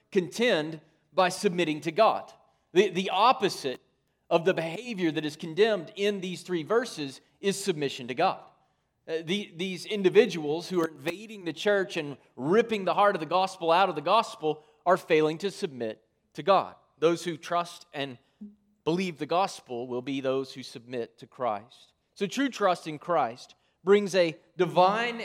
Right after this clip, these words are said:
and irreversible transformation of who we are, why we exist, who we worship, and how we see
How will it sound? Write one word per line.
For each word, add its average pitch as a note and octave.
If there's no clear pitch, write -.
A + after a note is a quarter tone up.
and E3+
irreversible F#3
transformation D#3+
of C3+
who G#3+
we G3
are, A2+
why D3
we F#3
exist, B2
who E3
we F#3
worship, B2+
and B2+
how C3
we C3
see A2